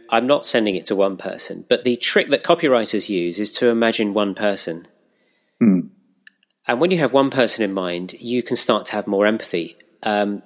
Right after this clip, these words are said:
Speaker 1: the oft-quoted world's greatest investor, Warren Buffett,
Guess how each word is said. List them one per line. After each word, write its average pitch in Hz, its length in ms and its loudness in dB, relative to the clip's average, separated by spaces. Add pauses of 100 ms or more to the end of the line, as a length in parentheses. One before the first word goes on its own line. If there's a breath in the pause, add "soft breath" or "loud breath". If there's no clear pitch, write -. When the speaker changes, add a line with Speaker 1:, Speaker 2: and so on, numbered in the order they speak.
(180)
Speaker 1:
the 101 400 0 (1120)
oft-quoted 110 680 0
world's 113 380 2
greatest 110 480 0
investor, 104 500 -2
Warren 98 260 0
Buffett, 104 440 0